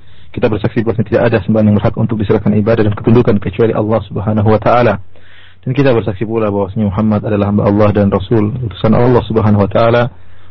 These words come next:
Salawat dan salam semoga tercurahkan kepada beliau, kepada kerabat beliau, serta kepada seluruh sahabat beliau tanpa terkecuali. Para pendengar Radio Raja dimanapun Anda berada, kita telah sampai pada bab yang kedua puluh tiga, bab al-amru bil ma'ruf wan nahyu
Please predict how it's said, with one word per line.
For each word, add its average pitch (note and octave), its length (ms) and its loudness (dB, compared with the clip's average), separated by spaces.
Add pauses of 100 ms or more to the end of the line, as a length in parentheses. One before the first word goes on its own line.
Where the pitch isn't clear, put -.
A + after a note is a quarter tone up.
(160)
Salawat C3 320 2
dan A#2+ 240 -2
salam A#2+ 320 0
semoga A#2+ 320 -2
tercurahkan A2 560 -4
kepada - 480 -4
beliau, A2+ 480 4
kepada G#2+ 240 -2
kerabat G#2+ 400 0
beliau, A2 160 4
serta G#2 400 -2
kepada A2 240 0 (160)
seluruh D3 320 6
sahabat A#2 320 2
beliau A#2 240 2
tanpa A2 240 2
terkecuali. G#2+ 640 0 (800)
Para C3 240 0
pendengar B2 320 2
Radio A#2 320 0
Raja A#2+ 320 2
dimanapun A2 560 0
Anda G#2+ 160 2
berada, A2 480 2
kita - 160 -12
telah G#2 240 -2
sampai A2+ 400 0
pada G#2 320 -2
bab A2+ 240 2
yang A2 80 0
kedua G#2 240 0
puluh A2 160 0
tiga, C3+ 320 2 (160)
bab B2+ 240 0
al-amru A2+ 560 -4
bil A#2 160 -2
ma'ruf A#2 400 0
wan G#2+ 160 0
nahyu A2 400 -2